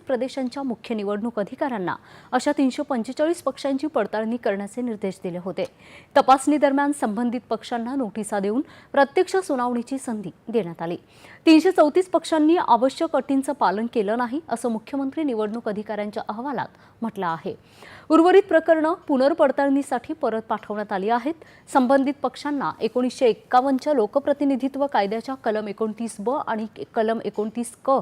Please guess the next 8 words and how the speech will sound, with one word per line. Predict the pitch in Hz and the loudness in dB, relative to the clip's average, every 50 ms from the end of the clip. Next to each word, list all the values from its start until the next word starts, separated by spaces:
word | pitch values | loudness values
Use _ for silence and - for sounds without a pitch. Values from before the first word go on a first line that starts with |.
| 151 - - - - - _ _ _ - | 0 -6 -20 -20 -20 -20 _ _ _ 2
त्याचबरोबर | 277 285 330 320 302 320 302 311 302 339 349 370 _ - - | 2 2 2 2 0 0 0 2 0 0 -2 -4 _ -4 -2
एकोणीसशे | 254 - 277 277 277 262 - 294 | 0 2 4 2 2 2 2 2
एकसष्टचा | 247 226 226 - - - 277 262 - - - 285 | 2 2 2 -2 -2 -2 -2 -2 -4 -8 -4 -4
आयकर | - - - 220 214 208 - 220 208 | -2 0 0 -2 -2 -2 -4 -6 -8
कायदा, | 208 - 208 196 208 208 262 330 - - - - - - | -6 -6 -6 -4 -4 -4 -6 -6 -8 -16 -20 -12 -2 2
एकोणीसशे | 254 285 - 339 339 349 349 - 359 | 2 4 4 6 4 4 4 4 4
अडुसष्टचा | 285 254 277 294 - 339 311 - - - 339 311 | 4 4 4 2 0 -2 -2 -2 -2 -2 0 2
निवडणूक | 294 285 240 220 233 220 233 254 | 2 2 4 2 2 2 0 -4